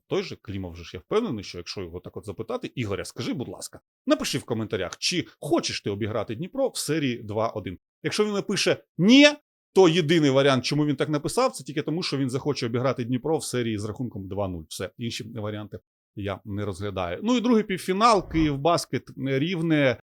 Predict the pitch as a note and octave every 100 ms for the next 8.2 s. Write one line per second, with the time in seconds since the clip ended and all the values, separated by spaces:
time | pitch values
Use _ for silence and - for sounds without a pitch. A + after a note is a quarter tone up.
0 | _ _ _ _ _ _ _ - A3+ C#4
1 | B3+ A#3+ G3+ G3+ D#3+ F#3 F#3+ F3+ C#3 B2+
2 | E3 F3 D#3 B2+ D3+ E3+ E3 D3+ F#3 F#3
3 | E3+ D#3 D3+ - F3 E3 D3+ C3 E3 D3
4 | D#3 - D3 C3+ B2+ D#3 D3+ D#3+ D3+ C#3+
5 | D#3 C#3+ C3+ C3+ C#3 B2+ C3+ B2+ B2+ -
6 | D3 C3 D3+ D3+ D3+ D3 C#3 C3 B2+ B2
7 | - C#3+ C3 A#2+ A#2+ B2 A2+ G#2+ C#3 -
8 | A2+ -